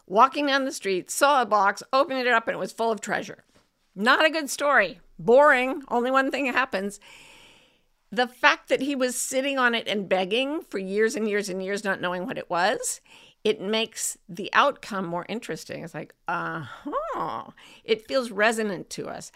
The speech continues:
partly because that's what we're all doing all the time, but partly also because of the way we're designed. We are not actually designed to enjoy feeling happy all the time. That's one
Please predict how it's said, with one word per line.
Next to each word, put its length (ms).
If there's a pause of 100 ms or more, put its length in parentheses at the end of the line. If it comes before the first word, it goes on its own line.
(360)
partly 280
because 260
that's 280
what 120
we're 140
all 140
doing 340
all 120
the 100
time, 500 (640)
but 320
partly 500
also 380
because 320
of 100
the 80
way 420
we're 280
designed. 920 (440)
We 160
are 100
not 480
actually 440
designed 720 (560)
to 160
enjoy 420
feeling 320
happy 320
all 100
the 80
time. 400
That's 220
one 100